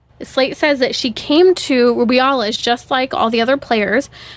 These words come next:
who was visibly brimming with joy. But what happened is when they embraced, he planted a rather passionate kiss, not just on her cheeks and neck, such as the other women, but right on her lips. Now, Jenny Hermosa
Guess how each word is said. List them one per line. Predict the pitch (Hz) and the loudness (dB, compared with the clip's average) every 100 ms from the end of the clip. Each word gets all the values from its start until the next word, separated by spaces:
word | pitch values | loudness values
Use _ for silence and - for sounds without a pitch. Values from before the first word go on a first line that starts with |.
| - | 0
who | 285 | 4
was | 277 | 4
visibly | 240 240 294 359 359 370 | 4 2 2 2 4 2
brimming | 233 214 208 - 233 247 302 339 | 2 -4 -12 -8 0 2 4 2
with | 285 254 | 0 -2
joy. | 294 320 277 233 | 0 2 2 2
But | - | 0
what | 233 226 | 0 -4
happened | - - 370 381 285 | -6 -2 -2 0 0
is | 262 | 0
when | 226 240 269 | 0 0 0
they | 294 277 | 0 0
embraced, | 240 220 285 302 269 - | 0 0 0 2 0 -4
he | - 262 | -4 -4
planted | - 240 233 240 - | -2 -2 0 0 0
a | 220 | -2
rather | 220 220 269 359 | -2 0 0 0
passionate | 330 359 349 - 302 | -2 -2 -2 -2 -4
kiss, | - 294 302 - - - | 0 0 0 -6 -16 -4
not | 233 294 370 | 0 0 0
just | 359 349 - - - - - | 0 0 -4 -20 -20 -10 -2
on | 233 | 0
her | 214 | 0
cheeks | 214 - 381 339 - - | 0 0 0 -2 -8 -4
and | - 240 | 0 2
neck, | 302 330 | 0 -2
such | - 233 226 | -2 -2 0
as | 226 | -2
the | 220 - | -2 -2
other | 285 | 0
women, | 302 302 294 277 | 0 2 2 0
but | 240 208 | 0 -2
right | - - 196 233 277 302 | -2 -4 -2 0 0 0
on | 247 | -2
her | 226 | 0
lips. | 208 190 - - - - - | 0 -4 -8 -18 -18 -10 -2
Now, | 247 | -2
Jenny | 233 277 320 359 | 0 2 4 4
Hermosa | 320 - 233 247 392 427 - 240 233 | 2 0 0 2 2 2 0 0 0